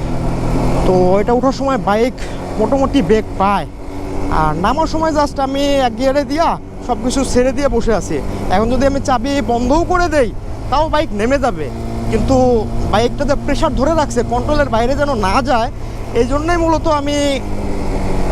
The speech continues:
চাবি বন্ধ করে দিয়ে ক্লাচ ধরে বা ওইভাবে নামতেছি না,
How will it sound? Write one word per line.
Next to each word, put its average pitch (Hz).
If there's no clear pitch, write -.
চাবি 254
বন্ধ 254
করে 262
দিয়ে 254
ক্লাচ 226
ধরে 226
বা 208
ওইভাবে 208
নামতেছি 220
না, 359